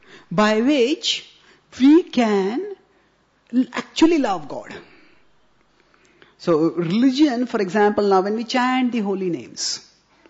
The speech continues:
so what is the purpose of chanting the holy names?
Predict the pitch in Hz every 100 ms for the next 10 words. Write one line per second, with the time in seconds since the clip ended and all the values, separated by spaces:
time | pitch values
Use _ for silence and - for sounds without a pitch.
0 | _ _ _ _ _ _ - - _ -
1 | - - 202 220 262 240 254 233 247 285
2 | 269 254 247 233 233 254 240 233 240 240
3 | 247 339 403 -